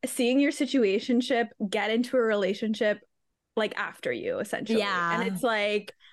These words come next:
Speaker 1: how does that make you feel? And how do you parse out that experience?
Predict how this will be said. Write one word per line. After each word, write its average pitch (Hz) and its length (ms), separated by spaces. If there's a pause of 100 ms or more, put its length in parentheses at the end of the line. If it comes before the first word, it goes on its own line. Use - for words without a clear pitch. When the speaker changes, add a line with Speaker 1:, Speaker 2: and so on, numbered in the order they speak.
(260)
Speaker 1:
how 269 180
does 302 140
that 233 240
make 247 180
you 254 80
feel? 240 380
And 214 200
how 214 600
do 208 180
you 202 320
parse 196 300
out 254 160
that - 300 (500)
experience? - 1000